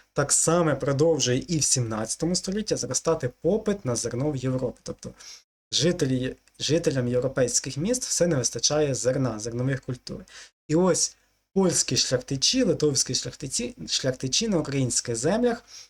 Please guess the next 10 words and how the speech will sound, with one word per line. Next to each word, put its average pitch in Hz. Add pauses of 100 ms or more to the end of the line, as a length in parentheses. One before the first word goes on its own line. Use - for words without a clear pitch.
(220)
продовжують 170
ще - (460)
більшій 135 (100)
кількості 175
створювати 151
фільверки. 127
Пам'ятаємо, 131
що -
фільверки — 233
це -